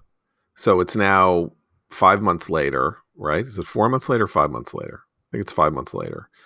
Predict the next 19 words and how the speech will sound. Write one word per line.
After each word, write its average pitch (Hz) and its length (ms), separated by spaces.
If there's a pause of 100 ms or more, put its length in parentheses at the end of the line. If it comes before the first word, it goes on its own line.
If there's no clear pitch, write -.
(140)
And 80 200
she, 85 340 (140)
my, 85 240
my 85 220
math 76 380
again, 64 380 (760)
my 71 100
math 76 280
genius 71 340
again. 71 260 (560)
Um, 87 420 (140)
and 101 160
here 131 160
she 123 220
loses 104 400
by 85 160
a 78 40
voice 69 260
vote. - 260